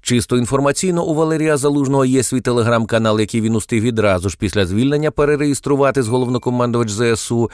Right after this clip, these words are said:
на своє ім'я, щоб, як і інші, не вкрав Сирський.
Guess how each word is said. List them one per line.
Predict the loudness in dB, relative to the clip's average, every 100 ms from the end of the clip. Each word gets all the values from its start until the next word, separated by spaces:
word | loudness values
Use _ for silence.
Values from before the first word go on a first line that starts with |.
| -2
на | 0 0
своє | -2 0 0
ім'я, | 0 -2 2 2 0
щоб, | -2 -4
як | 0 -2 -2
і | -2
інші, | -2 -2
не | -2
вкрав | -2 -2 -2
Сирський. | -2 -2 -4 -4 -4 -4